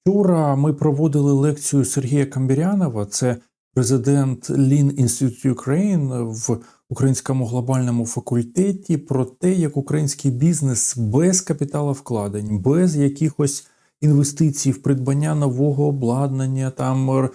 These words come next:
розширення виробничих потужностей чи чогось подібного, може заробляти в рази більше,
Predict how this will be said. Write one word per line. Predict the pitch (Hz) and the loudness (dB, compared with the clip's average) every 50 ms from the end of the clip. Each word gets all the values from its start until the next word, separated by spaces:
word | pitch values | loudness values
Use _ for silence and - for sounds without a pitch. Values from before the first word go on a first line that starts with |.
| - _ _ _ _ _ | -10 _ _ _ _ _
розширення | 127 131 127 - - - 151 151 143 143 143 143 | 0 0 0 2 2 2 2 2 2 2 2 2
виробничих | 143 139 143 135 131 147 139 - 139 - | 2 0 0 0 -2 -4 -2 -4 -6 -4
потужностей | - - 139 143 151 147 135 123 131 131 - - - 135 | -4 -4 -2 0 0 0 2 0 0 -2 -2 -2 -4 -4
чи | 123 - - 127 | -4 -4 -6 -4
чогось | - - 127 123 147 135 - | -4 -2 0 0 0 0 0
подібного, | - - 131 127 151 208 196 214 180 147 127 120 117 | -2 -2 -2 0 0 0 0 0 0 0 0 -2 -4
може | 107 113 131 131 135 143 156 156 143 151 143 | -2 0 2 4 4 4 2 2 0 0 0
заробляти | 135 - 143 139 135 139 131 131 135 143 147 151 147 147 151 147 | 0 0 -2 -2 0 -2 -2 0 0 0 -2 -2 -4 -4 -4 -2
в | 139 127 127 143 | -2 0 0 2
рази | 139 139 143 143 143 135 127 127 131 139 139 143 151 156 | 2 2 0 0 0 -2 -4 -2 0 2 2 2 2 0
більше, | 147 139 131 131 139 143 156 156 151 151 139 - - - - 147 143 131 123 113 110 | -2 -2 0 0 2 2 2 2 0 -2 -4 -6 -8 -4 -2 0 0 0 0 -2 -6